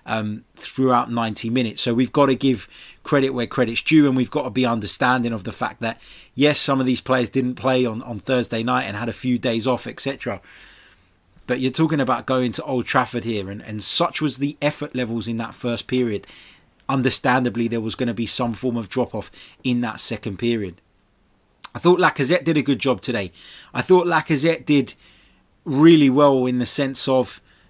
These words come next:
a-, as I said right at the top of the programme, he did drop into those deeper positions to help Arsenal create this, this press on the midfield diamond of Manchester United. He never gave Fred, uh,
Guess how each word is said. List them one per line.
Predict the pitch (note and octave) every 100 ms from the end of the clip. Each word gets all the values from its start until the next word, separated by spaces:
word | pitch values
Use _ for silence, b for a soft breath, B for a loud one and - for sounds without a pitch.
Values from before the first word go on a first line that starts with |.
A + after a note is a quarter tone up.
| b
a-, | B2
as | C#3 C3
I |
said | - B2+
right | C3 B2+
at |
the | B2
top | D#3+
of | C#3+
the | C3
programme, | C3 A#2+ A#2 A2
he | A#2+
did | G#2+ D#3
drop | - D#3 -
into | C3 B2
those | B2 A#2
deeper | - C3 A#2+
positions | G#2+ A#2+ B2 B2 A#2+
to | -
help | A2 C3+ C3+ -
Arsenal | B2 A#2+ C3 A#2 B B B B -
create | C#3 C#3+ C#3 A2
this, | A#2+ - - B B B B _
this | D3 B2+
press | - - - D3 B2+ -
on | B2+
the | B2+
midfield | B2+ C3 - C#3 B2+ F#2+
diamond | C3 C3 B2
of | A2
Manchester | A#2+ A#2+ - A#2+ -
United. | A#2 B2 A#2
He | G2+
never | B2+ D3 D#3
gave | C#3 C#3+ C3 A#2+ B B B
Fred, | - - C3+ C#3 A2 - B B B
uh, | -